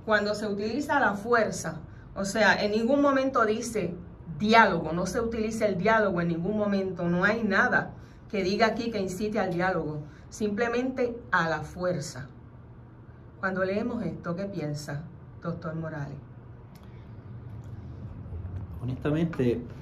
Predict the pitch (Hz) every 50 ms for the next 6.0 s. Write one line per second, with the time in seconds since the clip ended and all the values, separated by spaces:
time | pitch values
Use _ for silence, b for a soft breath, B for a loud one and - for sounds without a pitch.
0 | B B B B B B B - - - - 123 123 120 117 107 101 101 95 92
1 | 92 90 - - - 110 110 123 135 135 - 113 113 113 120 113 117 117 107 -
2 | 123 117 113 113 123 135 143 - - 110 110 107 107 104 - - - - 113 107
3 | 104 107 104 101 98 107 113 127 135 120 120 113 110 - 104 98 98 95 - -
4 | 101 101 110 117 120 120 113 110 104 101 - 104 101 95 95 98 107 113 101 -
5 | 117 117 117 120 117 - 123 110 113 104 98 107 113 120 117 117 110 104 101